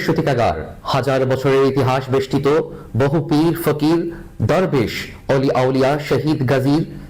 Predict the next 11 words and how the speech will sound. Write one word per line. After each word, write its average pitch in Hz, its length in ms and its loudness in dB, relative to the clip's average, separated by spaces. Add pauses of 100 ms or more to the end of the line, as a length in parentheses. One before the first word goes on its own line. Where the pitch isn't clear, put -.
(120)
স্মৃতিচারিত 190 800 0 (460)
তীর্থভূমি, 156 680 2 (800)
প্রিয় 156 200 4 (100)
স্বদেশ 143 320 0 (400)
বাংলাদেশ। 92 440 0 (760)
সূচনা 196 380 0
লগ্ন 190 180 0 (100)
হতে 127 200 0 (460)
বহু 131 220 2
পীর, 143 260 2
ফকির, 143 320 2